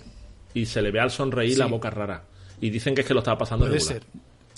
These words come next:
Speaker 1: Aparte de que
Speaker 2: Pero,
Speaker 1: puede que
Speaker 2: pero
Speaker 1: esté
Speaker 2: que no es
Speaker 1: súper
Speaker 2: por él.
Speaker 1: fundido.
Speaker 2: Es decir, no es,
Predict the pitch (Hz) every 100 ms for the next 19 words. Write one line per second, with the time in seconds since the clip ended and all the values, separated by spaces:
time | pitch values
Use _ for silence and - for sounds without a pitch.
0 | - - - - 101 110 113 139 143 104
1 | 147 - - - 139 139 131 156 - 165
2 | 127 160 92 139 156 156 131 147 135 156
3 | 185 208 214 208 -